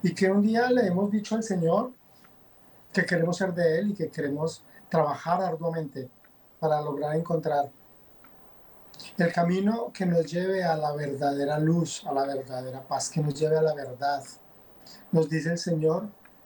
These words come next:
que busquemos la verdad y que la verdad nos hará libres,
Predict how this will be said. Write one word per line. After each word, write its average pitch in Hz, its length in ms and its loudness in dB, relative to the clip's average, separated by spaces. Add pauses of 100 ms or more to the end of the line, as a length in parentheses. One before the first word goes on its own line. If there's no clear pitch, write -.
(260)
que 143 540 -2 (1000)
busquemos 175 460 0
la 151 140 0
verdad 127 400 -4 (960)
y 147 80 -4
que 165 120 -2
la 143 140 2
verdad 139 420 0 (540)
nos 156 220 4
hará 131 160 6
libres, 139 580 0